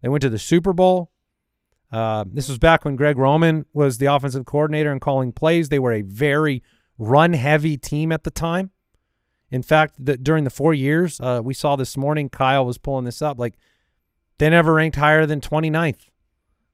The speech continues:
in, uh, in pass attempts per game. But the biggest question for fantasy players is around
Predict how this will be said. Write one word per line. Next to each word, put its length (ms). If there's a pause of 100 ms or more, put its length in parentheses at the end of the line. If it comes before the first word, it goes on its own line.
(140)
in, 380
uh, 340 (180)
in 160
pass 300
attempts 340
per 180
game. 340
But 320 (720)
the 80
biggest 480 (840)
question 520
for 140
fantasy 400
players 360
is 140
around 420